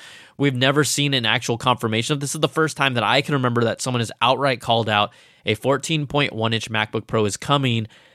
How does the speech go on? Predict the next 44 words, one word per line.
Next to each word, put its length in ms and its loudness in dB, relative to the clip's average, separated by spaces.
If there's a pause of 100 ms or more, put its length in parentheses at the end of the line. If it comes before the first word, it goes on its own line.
(180)
this 340 0
year. 360 -2 (1000)
Also, 600 2 (420)
again, 400 2
using 340 2
the 120 0
mini 460 0
L 240 4
E 80 4
D 160 2
screen, 560 -2 (580)
the 100 2
other 140 2
thing 180 2
that 100 4
you 120 2
have 100 2
to 80 -6
consider 400 2
is 160 0 (320)
look 160 2
at 40 2
what 100 4
happened 360 0
with 100 0
the 80 -2
sixteen 380 -2
inch 160 -4
MacBook 340 0
Pro. 320 0 (760)
It 140 -2
got, 280 0 (180)
not 200 2
only 120 4
did 140 2
it 60 -2
have 160 0
the 80 4
latest 360 0
processors 600 0
from 200 -2
Intel, 540 0
I 140 2
d-, 100 0